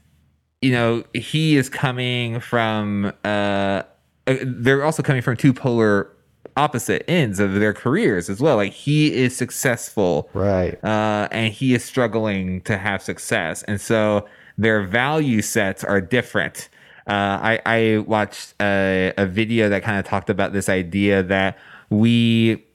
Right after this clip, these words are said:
Speaker 1: continue to want to strive for the next thing in our life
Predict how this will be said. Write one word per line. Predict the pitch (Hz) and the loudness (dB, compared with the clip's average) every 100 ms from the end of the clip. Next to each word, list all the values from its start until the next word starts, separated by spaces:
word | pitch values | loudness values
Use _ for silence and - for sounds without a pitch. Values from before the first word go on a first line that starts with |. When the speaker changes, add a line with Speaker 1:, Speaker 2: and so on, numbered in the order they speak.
| _ _ - | _ _ -2
Speaker 1:
continue | 120 - 139 131 120 | -2 0 -2 0 -2
to | - | 0
want | 113 113 - | 0 -2 -4
to | - 110 | -2 -2
strive | - - - 110 110 110 110 107 | -2 -6 -2 0 2 2 0 -2
for | - - 113 | -4 0 0
the | 101 104 | 2 0
next | 95 104 104 - - - - _ _ - | 0 0 0 -4 -12 -12 -18 _ _ -2
thing | 120 117 123 135 - 131 | 0 0 -2 -2 -2 -2
in | 127 | 0
our | 131 135 | 2 2
life | 143 151 151 | 2 2 0